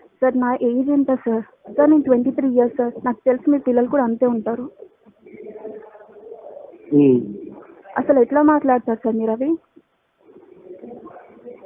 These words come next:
Speaker 2: ఏం మాట్లాడాను అప్పుడు చెప్పు?
Speaker 1: అ-, అదే కదా సార్ చెప్తున్నాను.
Speaker 2: లేదు సార్.
Speaker 1: ఇ-, ఇవేం మాటల్లాగా అనిపించట్లేదా మీకు?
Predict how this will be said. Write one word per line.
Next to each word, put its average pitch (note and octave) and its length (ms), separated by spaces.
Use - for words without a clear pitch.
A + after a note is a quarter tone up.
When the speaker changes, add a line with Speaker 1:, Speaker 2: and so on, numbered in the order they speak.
Speaker 2:
ఏం F3+ 220
మాట్లాడాను A#2+ 460
అప్పుడు A#2+ 200
చెప్పు? C3+ 380
Speaker 1:
అ-, D3+ 100
అదే B3 260
కదా E4+ 220
సార్ C4+ 300
చెప్తున్నాను. B3+ 520
Speaker 2:
లేదు A#3 100
సార్. - 120
Speaker 1:
ఇ-, B3+ 100
ఇవేం C#4+ 340
మాటల్లాగా D#4 580
అనిపించట్లేదా C4 680
మీకు? B3 440